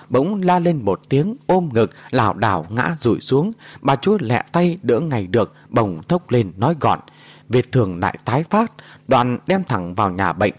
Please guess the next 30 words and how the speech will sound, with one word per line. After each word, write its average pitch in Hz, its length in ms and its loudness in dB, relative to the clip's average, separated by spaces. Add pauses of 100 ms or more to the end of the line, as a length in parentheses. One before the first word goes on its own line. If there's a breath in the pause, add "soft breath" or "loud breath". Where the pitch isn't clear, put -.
(180 loud breath)
đặt 117 180 -2
nằm 117 300 0
ngửa 110 200 2 (100)
trên 180 200 0
giường 98 300 0
mây, 160 220 2 (240 loud breath)
thoăn 131 160 0
thoắt - 280 -4
cởi 101 260 2
áo, 170 340 0
cởi 98 300 0
băng. 165 200 0 (320 loud breath)
Thầy 143 120 0
trò 143 180 0
Võ 127 360 0
thấy 180 240 2
thế 190 280 2
vội 107 160 0 (100)
làng 98 320 -2
ra 170 100 0
ngoài 110 240 -2
thềm. 101 300 0 (360 loud breath)
Quả 117 200 2
nhiên 131 320 0 (140)
vết 139 160 2 (140)
thương 107 320 0
ra 101 180 0
máu 123 280 0
xối 170 240 0
xả, 101 300 -2